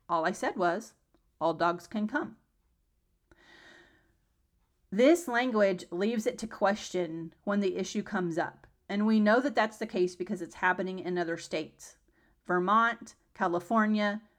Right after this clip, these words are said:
New York, I think there's another, even one or two, maybe Maryland, Washington, D C. They're all having issues with non-citizens voting in local elections,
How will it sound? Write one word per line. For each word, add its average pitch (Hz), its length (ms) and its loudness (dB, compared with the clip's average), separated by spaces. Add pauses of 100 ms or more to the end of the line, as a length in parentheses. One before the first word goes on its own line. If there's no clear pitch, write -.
(120)
New 180 160 0
York, 196 680 4 (160)
I - 20 -14
think 208 240 -4
there's 202 200 -2
another, 180 400 0
even 180 340 0
one 180 140 -2
or 180 80 0
two, 180 360 2
maybe 180 260 0
Maryland, 180 680 -2
Washington, 185 560 0
D 175 160 0
C. 180 440 2 (880)
They're 220 280 4
all 269 200 10
having 262 380 0
issues 175 880 0 (260)
with 196 600 0 (220)
non-citizens 214 1200 0 (220)
voting 180 720 0
in 190 160 -4
local 180 320 0
elections, - 920 -4